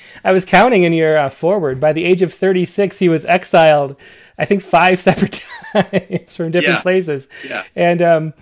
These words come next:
Speaker 1: just what, a, and, you know, started, um, can, can you tell us a little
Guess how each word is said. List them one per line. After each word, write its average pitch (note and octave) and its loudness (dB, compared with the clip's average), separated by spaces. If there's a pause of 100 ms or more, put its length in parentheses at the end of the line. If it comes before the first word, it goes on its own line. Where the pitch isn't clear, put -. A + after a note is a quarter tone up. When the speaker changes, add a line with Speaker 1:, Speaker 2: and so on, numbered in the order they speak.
(340)
Speaker 1:
just E3+ -4
what, G#3+ 4
a, - 0
and, E3+ -2
you F3+ 2
know, D3 -2
started, E3 0
um, D3 -4 (260)
can, A3+ -4
can B3 -4
you - -10
tell B3+ 2
us A3+ -2
a A3+ -6
little G#3+ 0